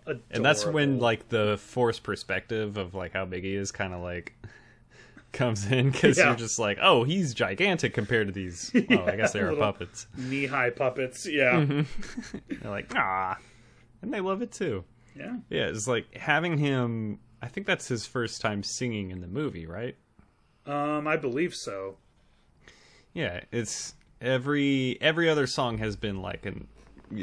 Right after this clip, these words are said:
Speaker 1: a chorus of a bunch of different characters or just the big Ghost of Christmas Present.
Speaker 2: Yeah.
Speaker 1: Uh, but this is the first one where a person is singing and he's kind of soloing it.
Speaker 2: Yeah. Pretty dope, man.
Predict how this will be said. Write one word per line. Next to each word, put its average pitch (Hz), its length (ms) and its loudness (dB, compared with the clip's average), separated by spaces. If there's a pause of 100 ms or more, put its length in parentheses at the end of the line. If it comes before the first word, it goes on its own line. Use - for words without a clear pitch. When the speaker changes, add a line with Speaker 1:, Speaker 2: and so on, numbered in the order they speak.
(120)
Speaker 1:
a 104 100 -2
chorus 139 400 2
of 107 140 -4
a 98 40 -10
bunch 98 240 -4
of - 60 -10
different - 240 -18
characters 117 720 -2 (100)
or 95 360 -4 (680)
just - 360 -14
the - 60 -14
big 98 280 -4 (680)
Ghost 92 280 -10
of - 100 -18
Christmas 90 300 -14
Present. - 320 -12 (480)
Speaker 2:
Yeah. 110 240 -6 (360)
Speaker 1:
Uh, 87 260 -4 (100)
but 95 120 -12
this 117 160 -4
is 113 80 -6
the 95 80 -12
first 104 320 -2
one 95 260 -4
where 92 240 -2
a 95 120 -2
person 143 400 0
is 107 120 -2
singing 104 380 -2
and 90 160 -8
he's 92 320 -8 (420)
kind 127 220 0
of 98 80 -4
soloing 98 480 -6
it. - 180 -10 (320)
Speaker 2:
Yeah. 92 220 -4 (2000)
Pretty 311 260 0
dope, 320 300 12
man. 285 380 4